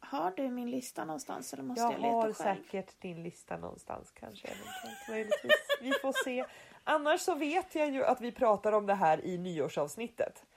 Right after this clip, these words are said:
Speaker 2: Dels har vi flera
Speaker 1: Ja.
Speaker 2: lyssnare som uppenbarligen lyssnar på oss så många gånger att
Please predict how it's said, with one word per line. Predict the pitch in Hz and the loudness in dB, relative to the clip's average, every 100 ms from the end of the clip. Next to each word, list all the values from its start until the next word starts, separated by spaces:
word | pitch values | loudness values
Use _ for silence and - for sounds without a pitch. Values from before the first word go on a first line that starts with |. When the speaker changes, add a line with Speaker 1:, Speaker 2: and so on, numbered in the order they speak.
| - - - _ _ | -20 -20 -20 _ _
Speaker 2:
Dels | 175 233 311 320 269 | -6 -2 0 0 2
har | 214 | 2
vi | 185 | 2
flera | - 240 294 254 | -2 0 4 4
Speaker 1:
Ja. | 214 | 4
Speaker 2:
lyssnare | 220 226 147 139 170 | 4 2 0 0 0
som | 180 | -2
uppenbarligen | - 185 175 196 208 196 180 | -4 -2 2 4 4 2 -2
lyssnar | 180 - 135 | -6 -2 -2
på | 143 - | 0 -4
oss | 143 - | -4 -8
så | - 302 269 | -4 0 6
många | 233 180 | 8 6
gånger | 147 143 139 151 190 - - - - _ _ _ _ _ _ _ _ _ _ | 4 0 0 -2 -4 -8 -20 -20 -20 _ _ _ _ _ _ _ _ _ _
att | - 196 180 - | 2 2 2 -4